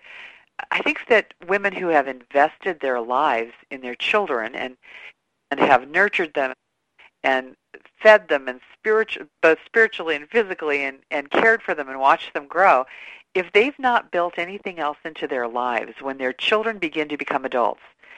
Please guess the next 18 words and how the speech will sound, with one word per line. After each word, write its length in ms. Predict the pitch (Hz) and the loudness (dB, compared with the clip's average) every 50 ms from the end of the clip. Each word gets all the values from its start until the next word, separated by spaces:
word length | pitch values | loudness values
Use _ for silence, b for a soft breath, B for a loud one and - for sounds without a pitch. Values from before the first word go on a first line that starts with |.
| B B B B B B B _ _ _ - - _ _ | B B B B B B B _ _ _ -20 -20 _ _
they 160 | - 180 175 170 | 4 4 4 2
really 400 | 160 165 196 214 226 240 170 - - | 0 -2 -2 -2 -2 -2 -4 -6 -8
struggle. 500 | - - 170 151 143 135 - - - - - _ - | -2 2 2 2 2 0 -2 -6 -8 -10 -12 _ -6
The, 220 | 165 160 - 139 _ _ _ _ _ - | -4 -4 -4 -4 _ _ _ _ _ 0
the 160 | 180 170 156 | 2 2 4
thing 240 | - - 190 208 220 | 4 2 0 0 0
that 120 | 214 196 | -2 -2
they 120 | - 190 180 | -2 -2 -2
majored 440 | 165 160 160 190 208 - 202 170 156 | -2 -2 -2 0 0 -2 -4 -4 -4
in 140 | 151 160 | -6 -4
was 140 | 160 170 165 160 156 151 - | -4 -4 -4 -2 0 0 2
momming, 460 | 165 196 233 233 175 107 90 95 - - _ _ _ _ - | 2 0 0 0 -4 -6 -6 -10 -20 -20 _ _ _ _ -4
and 300 | 160 160 160 160 160 160 | -2 0 0 0 0 0
they're 140 | 208 214 | -2 -2
still 240 | 208 - - - 349 | -2 0 2 2 4
mom. 400 | 339 311 320 381 381 160 - - _ _ _ _ _ - | 4 4 2 2 2 0 -2 -4 _ _ _ _ _ -8
It's 160 | - 247 - - - | -8 -8 -8 -10 -8
just 220 | - 254 247 233 | -6 -4 -4 -4